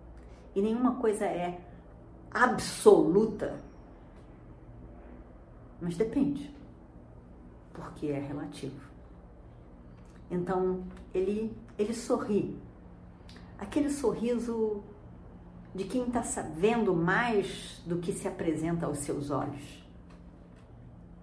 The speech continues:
E ele, então, ele diz, "Todos os dois são bons, foram treinados pelo meu irmão." Eles são bons,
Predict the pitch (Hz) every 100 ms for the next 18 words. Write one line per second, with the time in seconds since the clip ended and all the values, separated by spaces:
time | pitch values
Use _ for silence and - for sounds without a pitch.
0 | - - - - - - 190 196 180 185
1 | 175 160 175 185 180 139 135 139 - -
2 | - - - - - - - - - -
3 | - - - - 170 135 135 147 143 156
4 | 190 151 - 139 135 156 196 143 - -
5 | - - - - - - - - - -
6 | - 151 143 160 156 139 143 160 - -
7 | 151 143 139 143 143 131 123 - - -
8 | - - - - - - - - - -
9 | - - - 208 - - 277 320 - -
10 | - - - - - 156 143 160 175 151
11 | - -